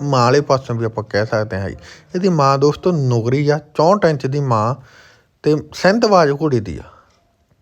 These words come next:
ਸਿੰਧਵਾਜ ਨੇ ਪੂਰੇ ਵੱਡੇ ਵੱਡੇ ਘੋੜੇ ਪੈਦਾ ਕੀਤੇ ਨੇ, ਤਾਂ ਇੱਕ ਕਹਿ ਦਈਏ ਹਾਈਟ ਤੇ ਮਜ਼ਬੂਤੀ ਉੱਧਰੋਂ ਵੀ ਆਈ ਆ। ਤੇ ਮਾਂ ਪਿਓ ਦੋਨੇ ਪੂਰੇ ਜ਼ਬਰਦਸਤ ਆ। ਬਾਲ ਭੌਰੀਆਂ ਦਾ ਬੱਚਾ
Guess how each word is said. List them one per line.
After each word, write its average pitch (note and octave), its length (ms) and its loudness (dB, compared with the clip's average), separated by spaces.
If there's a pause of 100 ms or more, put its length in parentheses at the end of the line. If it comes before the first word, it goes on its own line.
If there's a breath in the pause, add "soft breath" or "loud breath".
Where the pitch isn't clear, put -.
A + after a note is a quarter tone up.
(540)
ਸਿੰਧਵਾਜ B2 540 2
ਨੇ B2+ 180 -2
ਪੂਰੇ A#2+ 220 -2
ਵੱਡੇ B2+ 340 0
ਵੱਡੇ A#2+ 340 -2
ਘੋੜੇ C3 280 0
ਪੈਦਾ A2 280 -2
ਕੀਤੇ A2+ 360 -8
ਨੇ, C#3+ 80 -8 (440 loud breath)
ਤਾਂ D#3 100 -2
ਇੱਕ D3+ 300 -2
ਕਹਿ D3 240 0
ਦਈਏ E3 180 2 (100)
ਹਾਈਟ A#2 220 0
ਤੇ C3 120 -4
ਮਜ਼ਬੂਤੀ C3 640 -2 (200)
ਉੱਧਰੋਂ F#3+ 300 2
ਵੀ C#3 160 -2
ਆਈ F2+ 180 -2
ਆ। - 100 -14 (480 soft breath)
ਤੇ D3 60 -2
ਮਾਂ C3+ 280 4
ਪਿਓ D3 140 4
ਦੋਨੇ C#3 300 0
ਪੂਰੇ C#3+ 300 -2
ਜ਼ਬਰਦਸਤ A#2 680 0
ਆ। C#3+ 40 0
ਬਾਲ A2 320 2
ਭੌਰੀਆਂ C3 340 -2
ਦਾ A2+ 80 0
ਬੱਚਾ A2+ 320 -4